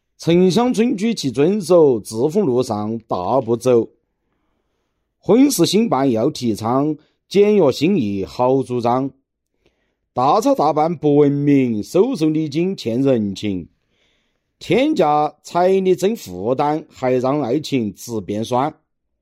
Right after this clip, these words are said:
低俗婚闹又丢底，婚后幸福才是你。厚养薄葬显风尚，孝老爱情美名扬。父母在世无人管，死后恐怕泪哭干。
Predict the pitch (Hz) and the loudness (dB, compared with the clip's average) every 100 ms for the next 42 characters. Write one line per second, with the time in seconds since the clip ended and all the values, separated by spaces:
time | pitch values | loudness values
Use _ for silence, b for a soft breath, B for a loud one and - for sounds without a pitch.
0 | _ _ _ _ _ _ _ _ _ _ | _ _ _ _ _ _ _ _ _ _
1 | - 180 294 311 208 147 240 165 151 131 | -4 2 4 4 2 2 2 4 4 4
2 | 170 190 233 151 180 151 120 98 156 226 | 2 0 -2 0 4 4 4 0 0 0
3 | 320 160 139 135 170 143 113 90 - 110 | 2 2 2 -2 -2 -2 -2 -4 -4 -4
4 | 95 90 104 127 123 110 _ _ _ _ | -4 -6 -2 0 0 -2 _ _ _ _
5 | _ _ _ _ _ _ _ _ _ 127 | _ _ _ _ _ _ _ _ _ 2
6 | 233 254 247 180 156 127 143 170 - 190 | 2 2 0 0 0 2 -2 -2 0 0
7 | 180 185 240 254 - 107 107 113 _ _ | 2 2 2 0 -2 -4 -6 -10 _ _
8 | _ - 110 139 185 170 110 127 - 156 | _ -4 0 2 2 0 -2 -4 -2 -2
9 | 185 175 160 180 180 160 123 107 98 76 | -2 -2 0 2 0 0 0 0 -4 -8
10 | - _ _ _ _ _ _ _ - 131 | -18 _ _ _ _ _ _ _ -8 0
11 | 226 247 143 135 - 143 165 151 139 131 | 2 2 2 0 0 0 0 0 0 2
12 | 131 127 151 131 110 - 165 190 123 123 | 2 2 0 0 -4 -6 -2 0 2 0
13 | 127 - 180 151 131 107 98 98 120 143 | 0 -4 -6 -2 -2 -2 -4 -4 -6 -6
14 | 123 95 113 147 | -6 -4 -4 -4